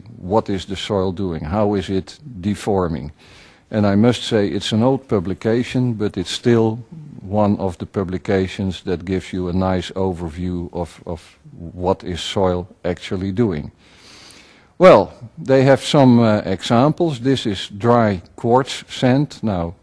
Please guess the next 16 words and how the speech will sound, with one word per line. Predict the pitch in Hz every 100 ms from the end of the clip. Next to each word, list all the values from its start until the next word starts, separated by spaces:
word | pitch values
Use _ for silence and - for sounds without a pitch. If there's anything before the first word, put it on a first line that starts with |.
| -
normally | 104 107 101 98 87
when | 90 90
we | 87
talk | 80 95 85 92
about | 85 85 82
sand, | - 90 82
it's | 80 -
quartz. | - 104 101 113 - - - - - _ _ -
So | - 85
for | 82 -
me, | 90 87
this | 80 82 90
is | 80
just | - 85 -
normal | 101 90 85 78
sand. | - 101 104